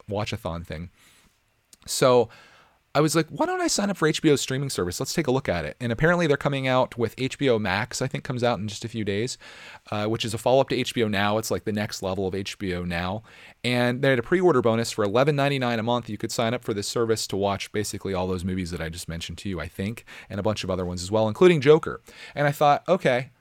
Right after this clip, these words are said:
I could rent Joker for five ninety-nine and these other movies for five ninety-nine each, or I could sign up for this, and if I watch two movies a month, the service pays for itself. And for me, that seemed like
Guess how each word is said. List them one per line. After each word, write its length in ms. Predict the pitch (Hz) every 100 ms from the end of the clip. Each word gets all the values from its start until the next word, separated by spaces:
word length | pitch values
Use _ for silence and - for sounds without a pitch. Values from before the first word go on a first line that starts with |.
| _ _ _ _ -
I 80 | 151
could 140 | 135
rent 220 | 160 147
Joker 400 | 123 92 113 135 _
for 280 | - - 87 85 - _ -
five 220 | 101 92
ninety-nine 580 | 90 87 85 85 90 98
and 220 | 80 85 -
these 180 | 117 104
other 160 | 101
movies 240 | 98 98 95
for 80 |
five 240 | 98 92 87
ninety-nine 580 | 85 87 82 85 98 -
each, 380 | 104 98 - - - - -
or 220 | - 185 160
I 80 |
could 120 | 156 -
sign 180 | 147
up 80 | 175
for 60 | 127
this, 200 | 117 -
and 60 |
if 40 | 123
I 60 |
watch 320 | 120 113 - -
two 180 | 208
movies 340 | 202 202 196 165
a 60 |
month, 460 | 151 180 151 - - _ _ _ _ _
the 80 | 143
service 300 | - 143 139
pays 260 | 147 143 -
for 120 | 92
itself. 480 | - 85 71 - -
And 120 | 113
for 100 | 135
me, 160 | 147 151
that 160 | 135 -
seemed 200 | 135 120
like 280 | 113 -